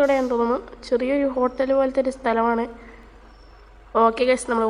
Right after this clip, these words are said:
വണ്ടി സൈഡാക്കിയിട്ടുണ്ട്. നമുക്ക് വണ്ടിയിൽ നിന്ന് കയറണം. നമുക്ക് കുറച്ച്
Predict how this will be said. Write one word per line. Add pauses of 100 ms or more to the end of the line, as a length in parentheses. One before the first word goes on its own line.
വണ്ടി
സൈഡാക്കിയിട്ടുണ്ട്. (500)
നമുക്ക്
വണ്ടിയിൽ
നിന്ന്
കയറണം. (680)
നമുക്ക്
കുറച്ച്